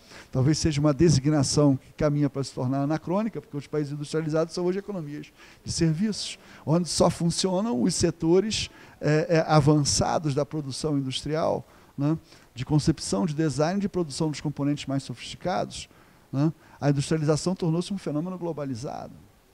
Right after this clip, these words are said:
Tudo isso aconteceu muito rapidamente, e sem as tecnologias da era digital, nada disso seria possível. Agora, pensando bem nessa economia de serviços, essa economia de serviços emprega excedente de capitais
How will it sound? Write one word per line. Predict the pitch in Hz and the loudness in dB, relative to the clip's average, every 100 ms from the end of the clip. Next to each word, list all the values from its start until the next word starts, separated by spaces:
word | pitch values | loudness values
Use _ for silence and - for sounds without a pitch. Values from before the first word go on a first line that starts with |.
| _ _ _ _ | _ _ _ _
Tudo | - | -6
isso | 196 220 | -4 -2
aconteceu | 214 - 202 | -4 0 0
muito | 220 | 2
rapidamente, | 160 156 127 135 190 143 - - - - - | 0 0 0 2 2 0 -2 -10 -16 -14 -6
e | |
sem | - 170 | 2 4
as | - | 4
tecnologias | 165 165 156 139 151 147 | 2 2 2 2 2 2
da | 147 | 0
era | 143 | 0
digital, | 127 131 - 185 | -4 -10 -6 -4
nada | 175 139 | -2 -4
disso | 170 | -8
seria | - 196 | -8 -8
possível. | - - 151 120 107 95 - _ - - - - - - | -10 -12 -10 -10 -12 -18 -20 _ -20 -20 -20 -20 -18 -2
Agora, | 160 160 147 117 107 - _ _ _ _ _ _ _ _ | 4 8 6 4 -2 -10 _ _ _ _ _ _ _ _
pensando | 185 196 208 202 | -8 -8 -8 -8
bem | 170 175 131 | -6 -4 -4
nessa | 151 156 | -4 -8
economia | 160 165 151 165 160 | -8 -6 -4 -4 -6
de | - | -6
serviços, | 147 135 135 113 - - _ - - _ _ _ _ _ | -8 -6 -6 -10 -12 -18 _ -20 -20 _ _ _ _ _
essa | 160 190 | -6 -4
economia | 214 208 233 | -2 -2 -4
de | - | -2
serviços | 202 180 240 240 | -2 -2 -4 -4
emprega | 233 202 190 170 | -6 -4 -2 0
excedente | 165 - 170 190 214 | -2 -4 -6 -8 -10
de | 196 | -12
capitais | 226 226 - 262 - 269 - | -12 -12 -10 -8 -8 -10 -14